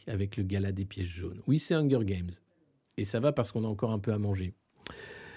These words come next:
Mais vous allez découvrir la réalité.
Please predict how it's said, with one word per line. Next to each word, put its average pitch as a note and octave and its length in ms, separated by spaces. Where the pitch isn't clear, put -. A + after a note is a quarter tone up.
Mais A#2+ 600
vous C3+ 160
allez D3+ 120
découvrir D3 380
la C3 80
réalité. A#2+ 520